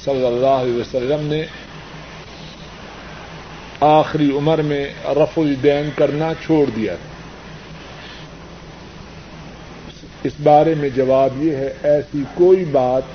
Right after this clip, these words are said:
نبی کریم صلی اللہ علیہ وسلم سے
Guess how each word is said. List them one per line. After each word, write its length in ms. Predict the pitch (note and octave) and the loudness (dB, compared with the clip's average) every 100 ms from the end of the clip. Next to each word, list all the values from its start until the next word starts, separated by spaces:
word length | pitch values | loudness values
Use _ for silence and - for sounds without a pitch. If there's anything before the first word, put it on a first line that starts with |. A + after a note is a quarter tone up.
| - - - | -16 -16 -8
نبی 460 | C3 D#3 D#3 D#3+ C#3+ | -2 0 4 4 4
کریم 460 | D3 C#3+ D#3 E3 D#3 - | 0 2 4 4 2 -2
صلی 240 | D3 C3+ C3+ | -2 2 2
اللہ 240 | B2+ C3+ | 4 6
علیہ 320 | C#3 B2+ B2+ | 6 4 0
وسلم 480 | A#2+ C3 B2+ C3+ C#3 B2+ | -2 -2 0 0 0 0
سے 160 | F3 | 0